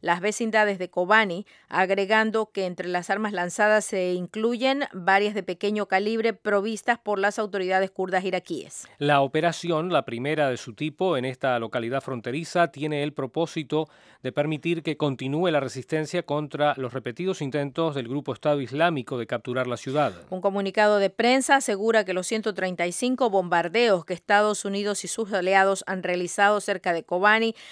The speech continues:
Speaker 1: han contribuido a detener los avances del Estado Islámico, una batalla en la que el Pentágono asegura que han muerto cientos de yihadistas.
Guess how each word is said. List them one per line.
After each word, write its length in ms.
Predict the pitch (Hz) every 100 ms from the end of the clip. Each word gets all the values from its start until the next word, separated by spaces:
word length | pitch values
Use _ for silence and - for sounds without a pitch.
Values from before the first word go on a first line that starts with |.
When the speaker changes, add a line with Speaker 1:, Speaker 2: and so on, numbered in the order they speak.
| -
Speaker 1:
han 140 | - 220
contribuido 580 | 247 262 254 262 262
a 60 | 262
detener 560 | 220 190 202 202 247 262
los 180 | 226
avances 460 | 196 185 214 240 262
del 140 | 208
Estado 320 | 180 - 190 208
Islámico, 500 | 240 277 202 - - _ _
una 200 | - 175
batalla 580 | 175 175 208 202 202 254
en 140 | - 190
la 80 | 170
que 120 | 220
el 60 |
Pentágono 460 | 226 285 220 208 208
asegura 520 | 196 208 185 208 214
que 120 | 202
han 80 | 180
muerto 380 | 175 185 180 190
cientos 500 | - 233 233 233 226
de 160 | 185 160
yihadistas. 920 | 185 185 175 143 - 139 - -